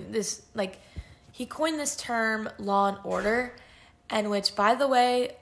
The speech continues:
the president of the United, the current president of the United States, Donald Trump, continues to tweet out that phrase, "law and order." And so know where those sort of phrases come from. This one comes from a very,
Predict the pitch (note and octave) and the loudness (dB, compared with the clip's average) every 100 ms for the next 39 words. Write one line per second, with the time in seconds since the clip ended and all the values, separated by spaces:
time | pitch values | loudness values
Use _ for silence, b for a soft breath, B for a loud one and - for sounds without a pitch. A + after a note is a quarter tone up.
0 | _ _ _ _ - G3+ G3 G#3 A3 A3+ | _ _ _ _ -6 -4 -2 0 0 0
1 | A#3 - G#3+ G#3+ G3+ G3 G3 G3+ F#3+ - | 0 0 -2 -2 0 0 -2 -8 -8 -6
2 | C4+ C4+ A#3+ G#3+ G#3+ - G3 F#3+ G3 G3+ | -4 -2 -4 -2 -2 -2 -4 -4 -4 -4
3 | F#3+ F3+ F#3 F#3 F#3 F#3+ F3+ F3+ B B | -6 -4 -2 0 -2 -4 -4 -6 B B
4 | B - B3 A3+ A3 G#3+ G#3 G3+ - G3+ | B 0 2 2 0 -2 -2 -6 -4 0
5 | F#3 F#3 - F#3 - G3 F#3+ F#3 - F#3+ | 2 0 -2 -4 0 0 0 -6 -6 0
6 | F#3 F3+ F3+ F3+ G3+ A3+ - G3+ F#3 G3+ | 0 0 -2 -2 -2 -2 -4 -6 -4 -2
7 | F#3+ F#3 - - G3+ G3 A3 B3 B3 A3 | 0 -2 -4 -12 -6 0 2 2 -2 -2
8 | G#3+ G#3 G3 G3 F#3+ F3+ F3+ - G#3 G#3 | -2 -2 -4 -4 -6 -6 -8 -4 -2 0
9 | G#3+ G#3 G#3 G#3+ G#3+ G#3 G3+ G3 F#3+ F#3+ | 0 0 -6 -2 -2 -2 -4 -6 -6 -8
10 | G3 F#3 F3 D#3+ G3 G3+ G#3 G#3 | -8 -10 -10 -8 -4 -2 -2 -4